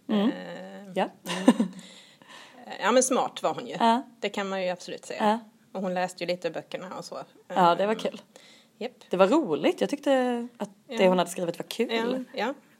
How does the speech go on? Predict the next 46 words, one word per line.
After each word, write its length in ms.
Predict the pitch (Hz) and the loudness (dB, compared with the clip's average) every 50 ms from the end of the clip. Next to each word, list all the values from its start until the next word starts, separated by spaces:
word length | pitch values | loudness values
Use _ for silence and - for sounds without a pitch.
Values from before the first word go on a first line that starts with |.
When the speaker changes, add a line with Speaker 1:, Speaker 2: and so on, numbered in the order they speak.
| _ _ _ _ _ _ - - _ _ _ - 277 240 | _ _ _ _ _ _ -20 -20 _ _ _ -20 -14 -8
Speaker 2:
Så 160 | - - 226 | -4 -4 -2
frågan 300 | - 247 240 240 247 254 | 0 2 2 4 2 2
är 40 | 247 | 2
ju 80 | 247 | 2
då 80 | 240 233 | 2 0
om 100 | 220 214 | 0 0
du 60 | 220 | -2
kommer 200 | - 220 214 208 | 0 0 0 0
att 80 | 214 214 | 0 0
läsa 340 | 220 226 226 220 - 277 | 0 -2 -2 -4 -2 -2
henne 260 | 277 262 277 277 269 262 | 0 0 2 0 2 0
nu 100 | 254 185 | 0 0
efter 340 | 175 190 185 185 240 254 269 | -2 -4 -2 0 2 4 4
Speaker 1:
Ja. 40 | 285 | 4
Speaker 2:
detta. 260 | 202 180 - - 127 127 - - 80 - - - - - 139 - - - _ _ _ _ - | 2 0 -2 -6 -8 -8 -8 -8 -10 -10 -10 -12 -14 -14 -16 -18 -20 -20 _ _ _ _ -10
Det 120 | 208 233 247 | -4 -4 -2
Speaker 1:
Ja, 440 | 247 254 254 254 254 262 285 330 330 | -2 -2 0 0 0 2 2 2 4
jag 80 | 294 285 | 4 4
Speaker 2:
återstår 220 | 254 294 285 - 196 | 4 4 4 4 4
Speaker 1:
blir, 40 | |
Speaker 2:
att 60 | 202 202 | 4 4
se. 160 | - 214 220 - | 4 2 4 8
Speaker 1:
jag 120 | 254 269 233 | 6 6 10
blir, 380 | 262 - 339 381 403 370 - | 12 12 12 12 10 8 8
jag 100 | 285 285 | 8 6
blir 220 | 339 320 349 349 339 | 8 8 8 8 8
ju 60 | 311 | 8
väldigt 440 | 269 302 285 262 233 214 202 214 214 | 10 10 8 8 8 4 0 0 4
Speaker 2:
<laughs> 0 | |
Speaker 1:
rädd 340 | 196 196 208 233 254 220 233 | 6 8 8 8 6 4 4
Speaker 2:
Mm. 160 | 240 233 233 | 2 4 6
Speaker 1:
när 200 | 226 214 208 202 202 196 190 190 190 185 | 6 6 8 8 8 8 8 8 6 6
Speaker 2:
Mm. 400 | 190 190 185 185 185 214 - 190 - - | 4 0 -4 -4 -4 -6 -6 -6 -2 2
Speaker 1:
det, 60 | - | 4
eh, 360 | 190 185 180 175 175 175 180 185 - - - | 6 6 6 6 4 2 0 -8 -12 -10 0
formen 480 | - 220 220 226 202 196 180 170 170 170 | 6 8 8 8 8 4 2 0 0 0
kommer 280 | - 165 151 151 143 | 0 0 2 2 2
Speaker 2:
Mm. 160 | - - 180 - | 2 2 0 0
Speaker 1:
först 220 | - 190 196 202 | 0 -2 -2 -2
och 80 | 156 - | -2 0
sen 220 | - 175 175 175 | 2 0 0 2
kommer 160 | - 156 143 - | -2 0 0 2
Speaker 2:
Mm. 100 | 170 170 | 2 2
Speaker 1:
handlingen. 380 | 156 160 160 165 165 170 175 208 196 | 0 0 -2 -4 -2 0 2 4 6
Speaker 2:
Mm. 320 | 196 185 175 - 180 185 | 6 6 4 2 0 -8
Speaker 1:
Då, 80 | - | -6